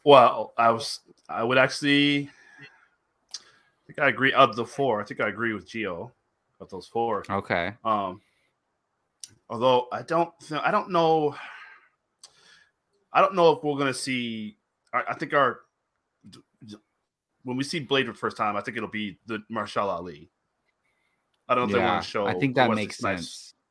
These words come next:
Speaker 1: before they show, before they introduce Mahershala Ali. Um, it would be cool to see, I wish, I'd love to see him. It would be cool to see him.
Speaker 2: Yeah, if they weren't planning on doing another Blade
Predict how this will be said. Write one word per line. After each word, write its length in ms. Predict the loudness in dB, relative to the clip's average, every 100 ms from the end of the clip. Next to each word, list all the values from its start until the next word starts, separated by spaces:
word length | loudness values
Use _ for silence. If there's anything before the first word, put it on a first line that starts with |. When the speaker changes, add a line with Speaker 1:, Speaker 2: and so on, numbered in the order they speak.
| _ _ _ _ _ _
Speaker 1:
before 360 | -4 0 2 2
they 100 | 0
show, 420 | -2 -2 -2 -8 -12
before 260 | -6 -4
they 140 | -4 -6
introduce 340 | -10 -16 -14
Mahershala 640 | -12 -14 -10 -8 -8 -10
Ali. 360 | -12 -14 -16 -20 _ _ _ _ _ _ _
Um, 400 | -12 -12 -12 -16 _ _ _ _ _ 2
it 120 | 4
would 140 | 4
be 80 | 2
cool 220 | 2 2
to 40 | 2
see, 60 | -2
I 100 | -2
wish, 340 | 2 2 2
I'd 160 | -8 -6
love 180 | -8 -8
to 100 | -14
see 160 | -14
him. 320 | -14 -16 -20 -18
It 40 | -16
would 140 | -16
be 100 | -16
cool 160 | -18 -20
to 20 |
see 180 | -18 -18
him. 60 | 0
Speaker 2:
Yeah, 100 | 2 4
if 140 | 6
they 140 | 8
weren't 340 | 8 8 4 4
planning 380 | 2 2 4 4
on 140 | 4
doing 300 | 2 2 2
another 240 | 2 2 0
Blade 400 | 2 0 -2